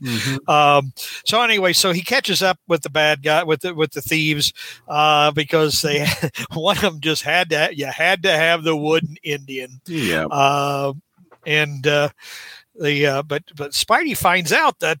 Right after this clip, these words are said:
Speaker 2: uh, not only did they take his cash, but apparently he, his wasn't the first stop on their, uh, on their robbery, uh, parade, because there's a more cash,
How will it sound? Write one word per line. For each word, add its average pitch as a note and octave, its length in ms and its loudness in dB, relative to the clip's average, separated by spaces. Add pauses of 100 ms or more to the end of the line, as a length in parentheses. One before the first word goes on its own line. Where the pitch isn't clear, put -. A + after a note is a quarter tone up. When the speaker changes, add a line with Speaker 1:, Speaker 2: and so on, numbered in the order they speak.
Speaker 2:
uh, D#3 220 2 (240)
not G3 180 0
only A#3+ 160 2
did E3+ 160 -4
they D#3 160 0
take F3 300 -2
his A3+ 260 0
cash, C#3 540 -6
but E3 200 2
apparently E3+ 540 0 (160)
he, D3+ 240 -4 (720)
his G#3+ 240 2
wasn't G#3 360 0
the D#3 80 -4
first - 340 2
stop - 360 0
on D3+ 220 0
their, D#3 400 4
uh, D#3+ 80 4
on D#3 240 0
their C#3+ 160 0
robbery, D3 640 2
uh, C3+ 140 0
parade, C3+ 500 -4
because D3 440 0
there's E3+ 180 0
a C#3+ 120 2 (540)
more G#3 220 2
cash, A#3 340 0